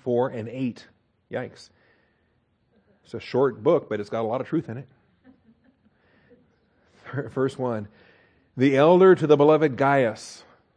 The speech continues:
whoever he was, okay? Traditions and arguments and speculations aside. "To the beloved Gaius, whom I love in truth," by truth, instrumental use.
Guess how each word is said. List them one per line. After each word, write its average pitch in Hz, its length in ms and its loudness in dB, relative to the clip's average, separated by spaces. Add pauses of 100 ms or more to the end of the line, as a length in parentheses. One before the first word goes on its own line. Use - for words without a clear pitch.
(160)
whoever 117 200 -4
he 131 140 -4
was, 113 380 -6 (280)
okay? 120 380 -14 (440)
Traditions 113 540 -8
and 107 240 -10
arguments 104 480 -12
and 104 120 -18 (520)
speculations 104 760 -8
aside. 101 380 -14 (1300)
"To 139 80 -8
the 135 80 6
beloved 143 340 2
Gaius, 127 360 2
whom 151 140 0
I 131 100 4
love 143 600 4
in 139 260 -6
truth," 104 520 -10 (500)
by 117 280 -4
truth, 104 540 -14 (160)
instrumental 117 460 -10
use. 104 400 -16